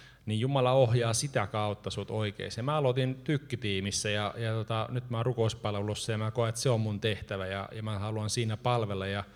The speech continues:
sit mä voin joskus siellä myyntitilanteissakin, niin ne tilanteet tulee si-, yhtäkkiä semmoiseksi, että nyt sulla on tilaisuus rukoilla toi ihmisen puolesta ja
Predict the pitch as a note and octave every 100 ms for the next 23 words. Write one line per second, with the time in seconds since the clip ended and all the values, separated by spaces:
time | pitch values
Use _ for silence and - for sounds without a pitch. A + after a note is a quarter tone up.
0 | - - - C3 A#2 B2 C3+ C#3 B2+ B2+
1 | - - - - - B2 A#2+ A#2+ - -
2 | - B2+ C3 A#2 B2+ C#3 B2+ B2 A2 -
3 | A#2 A#2 G#2+ G#2+ G#2+ - - G#2+ B2+ B2
4 | B2 A2+ B2+ C3 A#2+ A#2 B2+ B2 - C#3
5 | - A#2+ - C3 C3 B2+ A2+ B2+ - E3
6 | D3+ - B2+ C3+ C#3+ C#3+ C3 C3+ C3+ C3+
7 | A#2 G2+ - A2 G2+ G#2 G2+ G2+ G2+ G2
8 | F#2+ - A#2+ A#2+